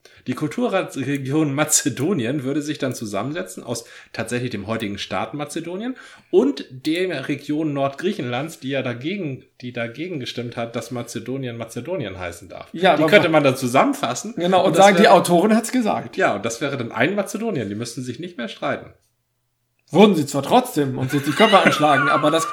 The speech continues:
Speaker 2: da können wir ja nun nichts dafür.
Speaker 1: <laughs> Ja, das, das, das,
Speaker 2: Ne?
Speaker 1: das, also diese Kulturregion, das ist, ähm, also das ist eine ganz merkwürdige Idee.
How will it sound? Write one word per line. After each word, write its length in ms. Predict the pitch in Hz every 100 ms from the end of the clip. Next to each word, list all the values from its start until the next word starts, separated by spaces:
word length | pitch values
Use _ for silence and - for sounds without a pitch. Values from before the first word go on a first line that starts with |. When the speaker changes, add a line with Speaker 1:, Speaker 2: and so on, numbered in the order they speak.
| - -
Speaker 2:
da 80 | 160
können 260 | 151 208 196
wir 140 | 233
ja 140 | 160
nun 120 | 131 135
nichts 200 | 135 196
dafür. 320 | 160 - 156
Speaker 1:
<laughs> 40 | 151
Ja, 100 | 139
das, 320 | 135 135 - - 220 220 175
das, 260 | 151 - 131
das, 200 | 151 104
Speaker 2:
Ne? 80 | - - - -
Speaker 1:
das, 240 | 151 143
also 280 | - 147 151
diese 360 | 147 151 156 - - - -
Kulturregion, 720 | - 156 196 196 180 165 165
das 180 | 156 143
ist, 440 | - 151 - - -
ähm, 320 | 135 127 117 -
also 220 | 120 120
das 180 | 131 131
ist 160 | - -
eine 300 | 123 123 117
ganz 540 | 139 151 147 - -
merkwürdige 520 | 110 101 - 85 82
Idee. 360 | 71 80 76 73